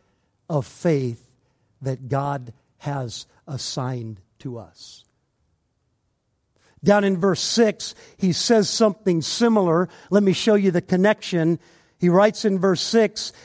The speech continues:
"Having gifts," makes the subject matter explicit here, "having gifts or spiritual gifts that differ according to the grace given to us,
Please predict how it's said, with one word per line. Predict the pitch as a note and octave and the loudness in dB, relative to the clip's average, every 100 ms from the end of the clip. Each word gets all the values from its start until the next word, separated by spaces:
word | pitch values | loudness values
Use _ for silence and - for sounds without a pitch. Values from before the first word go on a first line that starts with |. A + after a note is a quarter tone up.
| - | -4
"Having | G3 G#3+ F#3+ F3 C#3 | 0 2 2 0 2
gifts," | F#3 A3 G#3 - - - _ - | 4 4 4 -2 -10 -14 _ -2
makes | F3 G#3+ - - | 2 2 0 -4
the | E3+ C#3 - _ | 0 0 -4 _
subject | - - A#3+ A3 D#3+ G#3+ - | -8 0 2 2 0 -4 0
matter | F#3+ G3+ F#3 | 0 2 0
explicit | F3 D#3+ - - B3 A3 F#3+ D#3+ | -2 -4 -8 -2 0 2 0 0
here, | E3 E3+ F3+ - - _ | 2 2 0 -6 -20 _
"having | - G#3+ G3 F3 C#3+ | 0 2 2 0 2
gifts | G#3+ A#3 - - | 4 4 2 -4
or | D#3+ | -6
spiritual | - B3 B3 - G3+ | -2 0 0 0 0
gifts | D#3+ F#3 F3 - - - _ - | 2 2 0 -8 -18 -20 _ -2
that | D#3 G3 D3 C3+ | 0 0 -2 2
differ | A#3+ - G3+ G3+ | 2 2 0 2
according | G3+ F3 - A3+ A3+ A3 | 0 -4 0 2 2 0
to | G3+ | 0
the | F3+ | -2
grace | C#3+ E3 G3+ G3 - - - _ D3 | 0 2 4 2 0 -12 -20 _ 0
given | F#3+ A#3+ A#3+ | 2 4 2
to | F#3 G#3 E3+ | 0 2 4
us, | E3+ F#3 - | 4 2 -4